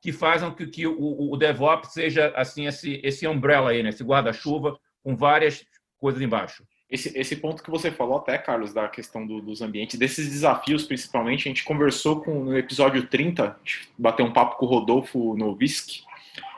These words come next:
Speaker 2: é, ele falou bastante sobre essas questões de desafios de ambientes, principalmente a questão de, às vezes, um time tá trabalhando com uma, com uma org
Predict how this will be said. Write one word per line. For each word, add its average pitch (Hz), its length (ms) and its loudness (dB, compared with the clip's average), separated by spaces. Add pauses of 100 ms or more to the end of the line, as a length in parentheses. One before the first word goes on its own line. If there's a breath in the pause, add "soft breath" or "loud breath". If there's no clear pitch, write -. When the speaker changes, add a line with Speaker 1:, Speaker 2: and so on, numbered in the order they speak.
(120)
Speaker 2:
é, 101 360 6
ele 107 180 2
falou 120 260 4
bastante 131 540 4
sobre 127 240 2
essas 131 260 -6
questões 120 360 -4
de 120 140 -10
desafios 120 640 0
de 120 80 2
ambientes, 117 420 2
principalmente 165 400 0
a 196 60 4
questão 185 360 4
de, 170 220 0 (180 loud breath)
às 110 120 0
vezes, 143 160 4
um 160 120 2
time 160 300 2
tá 175 140 4
trabalhando 156 500 6
com 170 140 -4
uma, 143 340 4
com 143 100 -4
uma 127 220 6
org 151 400 8